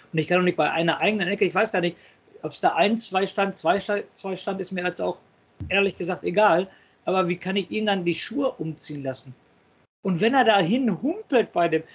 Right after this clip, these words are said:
und wenn, wenn der Ball ihm nur auf den Kopf fällt, scheißegal, aber er ist im Sechzehner und der Gegner weiß ge-,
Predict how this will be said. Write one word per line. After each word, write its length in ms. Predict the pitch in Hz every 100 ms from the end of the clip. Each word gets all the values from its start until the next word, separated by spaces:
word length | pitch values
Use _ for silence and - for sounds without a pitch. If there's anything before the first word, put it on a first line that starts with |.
| - -
und 160 | 190
wenn, 200 | 233 254
wenn 140 | 240 247
der 120 | 233
Ball 220 | 233 247
ihm 140 | 240
nur 140 | 233 240
auf 100 | 240
den 100 | 226
Kopf 240 | 277 -
fällt, 220 | - 220
scheißegal, 500 | - 247 240 233 247
aber 220 | 240 220 226
er 120 | 233
ist 120 | 226 240 -
im 180 | 240 254
Sechzehner 600 | 220 254 - 254 262 254 - _
und 120 | - 196
der 80 |
Gegner 340 | 196 233 240 226
weiß 220 | 220 220
ge-, 200 | 220